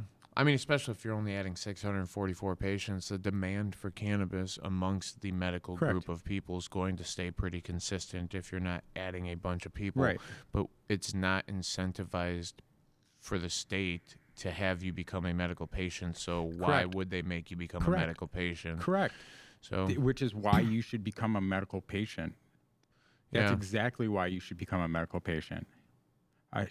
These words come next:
Speaker 2: I was talking to one of my gromies, my, my very close gromies the other day, who told me he was, uh, he was like,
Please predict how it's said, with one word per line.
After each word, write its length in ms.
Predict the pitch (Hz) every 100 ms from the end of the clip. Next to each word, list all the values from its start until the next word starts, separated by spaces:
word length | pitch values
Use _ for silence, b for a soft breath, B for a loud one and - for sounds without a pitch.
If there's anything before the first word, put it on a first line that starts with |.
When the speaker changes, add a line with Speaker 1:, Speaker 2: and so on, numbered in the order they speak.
| - -
Speaker 2:
I 100 | 107
was 120 | 110
talking 340 | - 98 92 104
to 100 | 101
one 260 | 101 107 104
of 140 | 101 - -
my 380 | 110 101 98 101
gromies, 600 | 104 107 143 104 92 104 -
my, 320 | 98 92 92
my 340 | 101 95 92 90
very 280 | 95 113 123
close 280 | - 98 -
gromies 360 | 104 98 92
the 80 | 101
other 160 | 92 95
day, 280 | 127 135 104
who 140 | 104
told 220 | - 95
me 140 | 90 90
he 180 | 98
was, 400 | 90 90 - - b b b -
uh, 360 | 101 90 87 - - _ _
he 160 | 107
was 140 | 101 92
like, 180 | 90